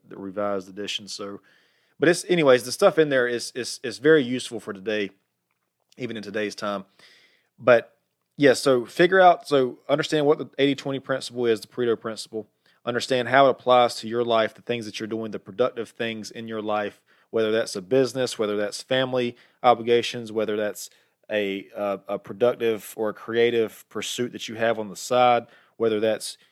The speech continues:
your job, your, your main source of income, whatever it is,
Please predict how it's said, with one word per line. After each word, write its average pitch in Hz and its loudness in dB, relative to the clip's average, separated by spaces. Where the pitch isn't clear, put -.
your 117 0
job, 123 4
your, 107 -6
your 107 -10
main 117 -6
source 113 -6
of 104 -16
income, 113 -4
whatever 151 8
it 143 4
is, 123 2